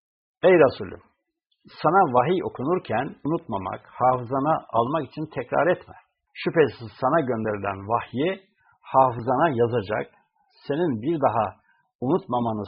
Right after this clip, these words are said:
sağlayacak Rabbindir. Sonra anlamak için de çalışma. Zira onu sana açıklayacak da Rabbindir." Şimdi bu ayetlerden ne anlıyoruz? Ne anlamalıyız?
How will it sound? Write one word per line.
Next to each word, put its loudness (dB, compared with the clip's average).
sağlayacak 0
Rabbindir. 0
Sonra 4
anlamak 2
için -4
de 2
çalışma. -4
Zira 4
onu 0
sana 2
açıklayacak 0
da -4
Rabbindir." -14
Şimdi 0
bu 6
ayetlerden 4
ne 2
anlıyoruz? -10
Ne 2
anlamalıyız? 0